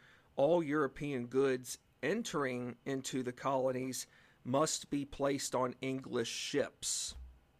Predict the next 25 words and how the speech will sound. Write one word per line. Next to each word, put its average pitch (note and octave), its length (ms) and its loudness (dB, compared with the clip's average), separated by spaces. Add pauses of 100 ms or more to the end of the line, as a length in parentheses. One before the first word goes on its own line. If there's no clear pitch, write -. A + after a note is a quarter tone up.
(300)
Okay, C3 360 0
so C3 340 2
prior C#3 460 2
to - 180 -6
the C3 80 -2
modifications, C#3 1120 -2 (1040)
not D3 240 6
all D#3 220 8
goods D#3+ 640 2 (500)
had D3 320 0
to D3+ 80 -8
necessarily D3+ 540 2
be D3+ 160 -2
placed - 360 0
on A#2 140 2
English A2 320 -4
ships. - 540 -6 (500)
And C#3 240 2
it, - 140 0 (100)
and B2+ 180 -2
prior D3 420 2
to - 180 -4
the C#3 180 -2
modification, C#3+ 800 -2
folks, D#3+ 380 -2